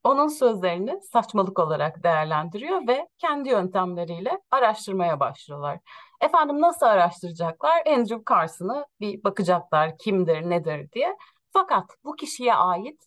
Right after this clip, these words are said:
ne bir resmi veri, ne bir kayıt, ne bir kimlik kaydı, ne de o dönemde yaşadığına dair hiçbir kanıt yok. Ve iki bin üç yılında kimliği tespit edilemeyen, hiçbir yerde kaydı bulunmayan böyle bir kişinin gözaltına alınması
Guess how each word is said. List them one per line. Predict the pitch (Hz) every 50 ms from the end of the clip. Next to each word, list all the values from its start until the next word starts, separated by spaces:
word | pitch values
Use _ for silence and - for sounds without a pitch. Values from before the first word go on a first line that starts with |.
| _ _ _ _ _ _ -
ne | 269 311 254
bir | 254 226 175
resmi | 175 165 151 - - 160 156 151 143
veri, | 151 147 147 170 196 262 - - _ _ _ _ _
ne | 247 302 294 226
bir | 240 -
kayıt, | - 208 170 156 165 202 - - - _ _ _
ne | 247 294 294
bir | 285 294 -
kimlik | - 247 214 190 190 196 196 190
kaydı, | - 190 156 143 147 147 - 220 262 - _ _ _ _ _ _ _ _
ne | 226 247 269 311 349 349
de | 330 320 311 -
o | 294 330 339
dönemde | 320 320 311 302 294 294 294
yaşadığına | 277 269 269 254 294 285 247 285 285 294 302 294
dair | - 214 220 208 214 262 320 - _ _ _
hiçbir | _ 320 311 - - -
kanıt | - 240 220 208 214 208 -
yok. | 165 151 147 - - - _ _ _ - - _ -
Ve | 254 311 330 339 403 381 -
iki | 202 - 262 254
bin | 214 262
üç | 277 302 302 - -
yılında | 208 175 165 156 147 147 156 202 240 349 381 - _ _ _ _ _
kimliği | _ 277 269 262 262 269 269 254
tespit | - 247 226 226 - - 214 226
edilemeyen, | 240 208 190 220 214 214 214 190 175 165 - 226 - _ _ _ _
hiçbir | _ - 294 302 302 - - 269 247
yerde | 233 214 185 175 170 - 175
kaydı | - 226 226 220 214 190 233 214
bulunmayan | 233 240 240 233 208 196 185 180 190 185 180
böyle | 226 233 233 226 202 180
bir | 185
kişinin | - - - - 185 190 185
gözaltına | 214 220 196 214 196 180 180 185 208 196
alınması | 202 202 196 185 180 175 175 - _ - 349